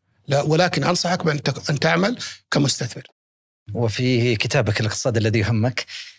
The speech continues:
Speaker 2: في فصل كتبت: "لا غنى عن الأسهم"،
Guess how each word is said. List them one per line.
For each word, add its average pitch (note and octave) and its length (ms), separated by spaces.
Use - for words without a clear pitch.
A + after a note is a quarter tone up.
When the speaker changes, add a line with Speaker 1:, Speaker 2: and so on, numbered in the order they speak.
Speaker 2:
في D#3+ 240
فصل F3 500
كتبت: C#3+ 420
"لا D3 300
غنى D3+ 540
عن C3 180
الأسهم"، A#2 460